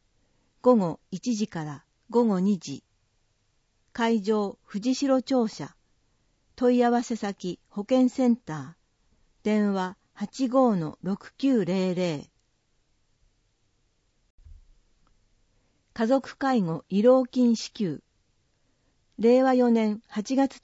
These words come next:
一日から、五年七月三十一日の間、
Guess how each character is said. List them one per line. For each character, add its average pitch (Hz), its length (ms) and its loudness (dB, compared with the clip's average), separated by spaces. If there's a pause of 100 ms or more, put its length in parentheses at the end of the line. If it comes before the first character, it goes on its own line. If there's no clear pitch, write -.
一 262 80 -2
日 262 260 -4
か 160 120 -6
ら、 147 200 -12 (580)
五 202 160 2
年 196 380 0
七 - 240 -6
月 262 240 0
三 269 280 2
十 175 200 -4
一 160 180 -6
日 196 260 -4
の 185 120 -2
間、 156 360 -8